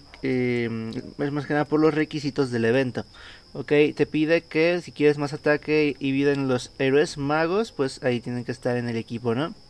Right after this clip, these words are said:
Ok, ok, y activar lo que se llama Quinta Esencia, que es una pasiva que esta cosa tiene. Y aumenta el ataque y la velocidad un veinte por ciento para todo el equipo cuando hay más dos, eh,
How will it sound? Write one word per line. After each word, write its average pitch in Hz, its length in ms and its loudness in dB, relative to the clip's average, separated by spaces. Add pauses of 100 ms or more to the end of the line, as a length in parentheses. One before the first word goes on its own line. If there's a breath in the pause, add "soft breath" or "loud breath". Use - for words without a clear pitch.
(880 loud breath)
Ok, 131 180 -2 (640)
ok, 131 120 2 (120)
y 139 120 4
activar 135 400 2 (100)
lo 151 160 2
que 143 100 -6
se 120 60 -8
llama 143 240 0
Quinta 147 540 -2
Esencia, 123 540 -2
que 127 80 -8
es 120 100 -10
una 135 140 -4
pasiva 131 360 0
que 127 60 -8
esta 131 160 -6
cosa 127 240 -2
tiene. 117 260 -4 (760 loud breath)
Y 185 400 -4
aumenta 151 320 0
el 175 60 6
ataque 170 280 0
y - 20 0
la 175 80 2
velocidad 156 420 2
un 156 100 -4
veinte 160 180 -4
por 151 160 -2
ciento 156 320 -4
para 131 180 2
todo 151 200 2
el 156 60 0
equipo 160 400 -4
cuando 127 380 2
hay 139 280 2
más 135 360 -2
dos, 131 360 0
eh, - 120 -8